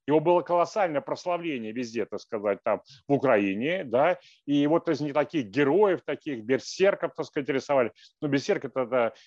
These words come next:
э, э, ну, в древние времена такие викинги были, которые накачанные наркотиками, значит,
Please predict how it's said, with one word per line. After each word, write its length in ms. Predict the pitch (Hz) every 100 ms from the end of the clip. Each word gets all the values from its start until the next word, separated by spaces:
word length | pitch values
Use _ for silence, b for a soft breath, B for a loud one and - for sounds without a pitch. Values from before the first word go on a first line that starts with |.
| b
э, 60 | 135
э, 140 | 120
ну, 880 | 117 131 120 117 120 104 104 131 139
в 40 |
древние 360 | 113 143 123 117
времена 360 | 117 135 190 147
такие 360 | 113 123 110
викинги 400 | 147 - 113 98
были, 240 | 104 104 98
которые 360 | 110 113 101
накачанные 560 | 101 110 139 - 104 101
наркотиками, 680 | 113 113 - 170 - 123 107
значит, 380 | - 107 -